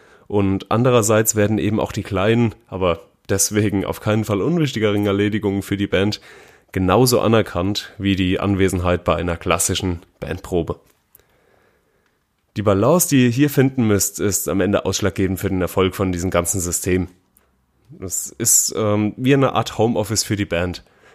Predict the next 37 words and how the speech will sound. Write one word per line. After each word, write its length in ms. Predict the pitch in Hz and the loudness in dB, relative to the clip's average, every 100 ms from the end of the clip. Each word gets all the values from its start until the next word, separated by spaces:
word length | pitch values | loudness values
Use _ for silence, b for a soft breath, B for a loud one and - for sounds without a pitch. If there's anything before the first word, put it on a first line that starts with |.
| b | b
Darunter 360 | 104 98 113 117 | -4 0 2 4
darf 220 | 113 - | 2 2
jedoch 420 | 127 - 120 107 | 0 2 -2 0
euer 360 | 87 104 104 101 | 0 2 2 2
Live-Auftritt, 1160 | 98 98 95 110 110 - - 101 - - 95 | 0 0 2 0 -2 -8 -2 0 0 -2 -2
eure 180 | - 98 | 0 -2
Performance 680 | 98 92 107 110 113 92 - B B | -4 -6 0 2 4 0 -4 B B
auf 140 | - - | -10 -4
keinen 220 | 95 101 | -2 0
Fall 160 | 101 90 | -2 0
leiden. 380 | 85 90 87 b b b b b _ | 0 0 -2 b b b b b _
Deswegen 460 | 98 92 107 104 110 | -4 -2 0 2 2
ist 140 | 95 | 0
es 160 | 101 - | -4 -4
wichtig, 400 | 113 - 117 - | -4 -2 -4 0
dass 180 | 104 - | 0 2
ihr 80 | |
euch 160 | 87 - | -2 -2
trotz, 640 | - 127 131 - - - _ _ _ _ | -2 -2 2 0 0 -4 _ _ _ _
trotz 280 | - 143 - | -6 -4 -2
allem, 420 | - 117 104 92 87 _ | -2 2 2 0 -6 _
trotz 340 | - 117 - - | -4 -2 -2 0
der 440 | 101 95 92 - | 2 4 2 -2
Arbeit, 340 | - 101 104 101 | -4 -2 -2 -2
die 60 | |
ihr 100 | 107 | -2
auch 100 | - | -4
von 160 | - 104 | -4 -4
zu 120 | 98 | -2
Hause 220 | 98 110 107 | 0 0 0
machen 260 | 95 95 | 0 -2
könnt, 300 | 92 92 87 B B B - | -2 -4 -4 B B B -2
regelmäßig 680 | 113 113 98 98 95 101 - | 0 2 4 4 2 0 -2
für 320 | 98 92 - | -2 0 0
ordentliche 440 | 101 104 98 95 | -2 -2 -4 -4
Setproben 640 | - 98 98 - 95 90 85 | 0 0 -2 -6 -4 -4 -4
trefft, 360 | 143 175 - | -4 -4 -10